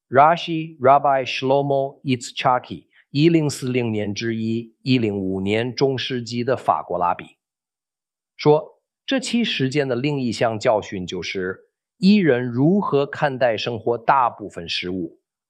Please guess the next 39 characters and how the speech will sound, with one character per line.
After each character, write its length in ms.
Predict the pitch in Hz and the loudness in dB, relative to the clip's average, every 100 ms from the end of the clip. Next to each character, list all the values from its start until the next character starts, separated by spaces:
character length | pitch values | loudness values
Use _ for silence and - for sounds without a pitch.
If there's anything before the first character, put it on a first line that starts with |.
| _ - | _ -2
，V 260 | 117 135 | 2 2
S 240 | 131 123 117 | 2 -2 -6
一 280 | 113 110 | -4 -4
人 420 | 110 107 104 110 107 | -2 0 0 -2 -2
又 240 | 107 92 | -2 -2
如 280 | 92 110 127 | -2 0 0
何 200 | 123 110 | -2 -4
看 260 | - 131 | -2 -2
待 160 | 101 95 | 0 -4
生 240 | 87 107 | -4 -6
活， 340 | 98 87 - - _ | -6 -8 -10 -16 _
两 280 | 107 95 110 | 0 0 0
者 200 | 101 92 | -6 -8
比 280 | - 85 80 | -10 -14 -6
较。 420 | 104 85 - _ _ _ _ _ _ _ _ _ _ _ _ _ | -2 -2 -4 _ _ _ _ _ _ _ _ _ _ _ _ _
一 140 | - 127 | 0 2
人 280 | 120 120 | 2 2
雅 240 | 123 123 117 | 4 4 2
各 240 | - 131 | -2 -2
的 120 | 117 | -2
人 200 | 107 107 | -2 -2
生 220 | 107 120 110 | -2 -4 0
观 240 | 113 104 | 0 0
是， 460 | - 104 90 - _ | -4 -6 -6 -8 _
我 240 | - 123 113 | 2 4 4
生 300 | - 190 190 | 0 -2 0
而 260 | 160 143 | 0 0
何 280 | 143 - 117 | 0 0 0
为？ 440 | 117 98 78 - _ _ _ - | 0 -2 -6 -18 _ _ _ -4
我 160 | 113 | -2
的 120 | 107 107 | 0 -2
责 260 | - 120 | 0 2
任 200 | 147 156 | 4 2
跟 160 | 131 139 | 0 0
目 160 | 147 | 0
标 220 | 135 143 151 | 2 2 0
是 180 | 151 | -4
什 180 | 117 - | -10 -10
么？ 220 | - - | -12 -18